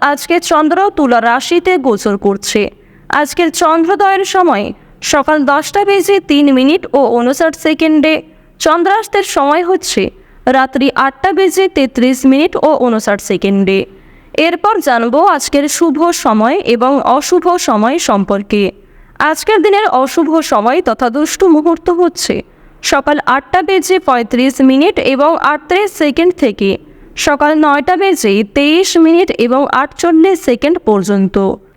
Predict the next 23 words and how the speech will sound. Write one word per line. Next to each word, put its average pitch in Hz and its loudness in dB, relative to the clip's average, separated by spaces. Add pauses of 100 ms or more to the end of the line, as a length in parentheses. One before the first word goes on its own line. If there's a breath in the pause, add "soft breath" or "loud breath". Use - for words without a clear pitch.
(640 soft breath)
এরপরের 311 2
অশুভ 269 0
সময় 269 0
শুরু 311 0
হচ্ছে 339 -2 (400 soft breath)
দুপুর 320 2
বারোটা 302 0
বেজে 359 0
ছত্রিশ 320 -2
মিনিট 277 2
এবং 262 0
সাতাশ 320 0
সেকেন্ড 330 -2
থেকে 202 -2 (340 soft breath)
দুপুর 269 2
একটা 277 -2
বেজে 370 2
চব্বিশ 254 -2
মিনিট 254 2
এবং 277 0
সাঁইত্রিশ 330 0
সেকেন্ড 302 0
পর্যন্ত। 190 0